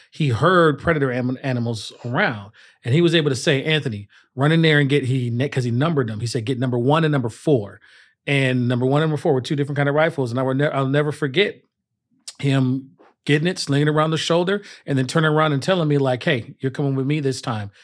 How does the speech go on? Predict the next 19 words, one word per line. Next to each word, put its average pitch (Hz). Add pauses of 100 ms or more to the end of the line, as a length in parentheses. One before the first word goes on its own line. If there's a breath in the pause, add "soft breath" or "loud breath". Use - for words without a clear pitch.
(140 soft breath)
Do 123
you 120
remember 131
all 135
the 131
steps -
to 143
do?" 139
Because 120
he, 147 (300 loud breath)
you 151
know, 139
he 147
was 139
military 165
trained. 156
So 156
he, 180
he, 180